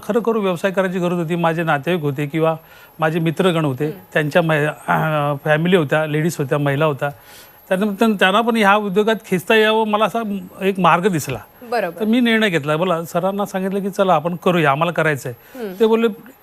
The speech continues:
Speaker 1: "आता ठीक आहे, तुम्ही आता कार्यशाळा पहा. तर इत्थंभूत संपूर्ण माहिती तुम्हाला असल्याशिवाय तुम्ही येऊ नका, तुम्ही
Speaker 2: हम्म.
Speaker 1: स्वतः कॉन्फिडंट व्हा."
Speaker 2: खरंय.
Speaker 1: मग आम्ही कार्यशाळेला गेलो. कार्यशाळेला गेल्यानंतर तिथे जी माहिती मिळाली,
Speaker 2: हम्म.
Speaker 1: मी सर्वांना सांगेन की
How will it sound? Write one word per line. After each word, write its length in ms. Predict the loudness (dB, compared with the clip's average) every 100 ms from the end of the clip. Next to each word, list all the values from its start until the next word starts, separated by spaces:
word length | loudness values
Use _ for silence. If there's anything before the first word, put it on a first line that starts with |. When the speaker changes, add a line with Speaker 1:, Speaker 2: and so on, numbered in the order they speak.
| 0
Speaker 1:
"आता 200 | 0 0
ठीक 300 | -2 0 2
आहे, 120 | 0
तुम्ही 160 | 0 -2
आता 100 | 0
कार्यशाळा 500 | 0 0 0 0 -2
पहा. 280 | -4 -12 -18 -20 _ -20 _
तर 200 | -4 -2
इत्थंभूत 360 | -2 0 0 0
संपूर्ण 440 | -2 -2 2 0
माहिती 340 | 2 0 0 -2
तुम्हाला 300 | -2 0 0
असल्याशिवाय 460 | -2 -4 -2 -2
तुम्ही 220 | -2 0
येऊ 200 | 2 2
नका, 260 | 0 -2 -6
तुम्ही 380 | -12 -20 -10 -4
Speaker 2:
हम्म. 100 | -2
Speaker 1:
स्वतः 320 | -2 -2 0
कॉन्फिडंट 480 | 0 0 0 0 0
व्हा." 140 | -2 -4 -14 -14 -4
Speaker 2:
खरंय. 200 | -2 0
Speaker 1:
मग 60 |
आम्ही 160 | -2 0
कार्यशाळेला 500 | -2 -2 -2 -2 -2
गेलो. 220 | -2 -4 -6 -16 -20 -20 -10 -2
कार्यशाळेला 360 | 0 2 2
गेल्यानंतर 520 | 2 2 2 2 2
तिथे 480 | 0 -2 -6 0 2
जी 120 | 4
माहिती 340 | 2 2 0 0
मिळाली, 300 | 0 0 -4
Speaker 2:
हम्म. 360 | -10 -10 -8 -10 -14 -6
Speaker 1:
मी 100 | 0
सर्वांना 320 | 2 2 2
सांगेन 400 | 0 -2 -2 -2
की 200 | -2 -2